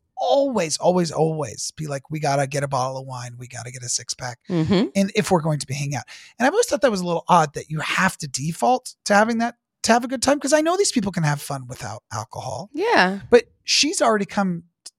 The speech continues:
Speaker 1: to peace with that. So I don't know why people would put pressure on her to feel like she needs to be drinking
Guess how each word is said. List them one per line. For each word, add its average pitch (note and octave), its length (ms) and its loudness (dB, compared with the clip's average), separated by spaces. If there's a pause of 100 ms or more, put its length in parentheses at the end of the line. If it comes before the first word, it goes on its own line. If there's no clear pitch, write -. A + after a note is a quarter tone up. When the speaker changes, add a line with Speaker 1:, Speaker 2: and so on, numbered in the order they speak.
Speaker 1:
to E3 120 -6
peace - 600 0 (240)
with B2 160 -14
that. - 240 -10 (460)
So - 240 0
I G3 160 0
don't A3 300 0
know A#3 120 2
why G3 440 2
people F3+ 320 -10
would E3 160 -4
put - 180 -8
pressure F#3 400 0
on C3+ 140 -6
her B2+ 420 -12 (360)
to - 100 -14
feel E3 160 -4
like D3 120 -4
she - 140 -4
needs D3+ 220 -10
to D3 60 -16
be B2+ 100 -12
drinking B2+ 520 -12